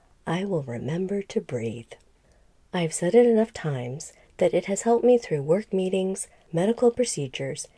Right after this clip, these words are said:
and the dreaded public speaking. It truly has a calming effect on my body, my mind, and my spirit. In a way, mantras can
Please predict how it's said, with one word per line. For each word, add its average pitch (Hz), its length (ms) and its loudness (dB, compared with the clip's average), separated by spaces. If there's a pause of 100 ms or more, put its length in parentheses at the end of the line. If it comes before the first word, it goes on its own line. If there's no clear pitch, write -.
(160)
and 147 160 -2
the 135 60 -4
dreaded 165 500 -2
public - 380 -10
speaking. 120 500 -8 (1200)
It 214 160 2
truly 330 460 -2
has 147 340 -6
a 147 60 -12
calming 175 420 -2
effect 151 420 -6
on 143 160 -6
my 143 160 -6
body, 196 580 -2 (400)
my 135 180 -4
mind, 190 640 -4 (320)
and 147 400 -2
my 139 160 -4
spirit. 117 600 -10 (1120)
In 208 140 2
a 220 80 4
way, 214 460 0 (500)
mantras 302 500 -2
can 220 180 -2